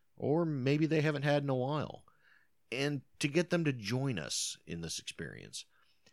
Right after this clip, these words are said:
But I think the thing I'm most interested in is encouraging you all to sample these beers in a mindful way. What do you see?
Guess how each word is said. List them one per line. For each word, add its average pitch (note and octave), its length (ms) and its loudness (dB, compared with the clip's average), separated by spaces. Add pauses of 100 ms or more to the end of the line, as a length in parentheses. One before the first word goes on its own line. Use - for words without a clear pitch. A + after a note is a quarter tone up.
(320)
But G2 80 0
I A2+ 80 6
think E3+ 240 -2
the B2+ 100 -10
thing A2+ 240 -2
I'm E2+ 200 0
most F2+ 340 0
interested D#2 480 -8
in D2 360 -12 (240)
is F#2+ 120 -4
encouraging G2+ 680 -2
you G2+ 120 0
all F2+ 440 -2
to E2+ 300 -8
sample G#2 460 -2
these G2 240 -4
beers G2+ 500 0 (160)
in F#2 120 -4
a F#2 60 -2
mindful E2+ 600 -4
way. A#1+ 300 -12 (1120)
What A#2+ 220 0 (120)
do A#2 120 2
you B2+ 260 2
see? - 460 -8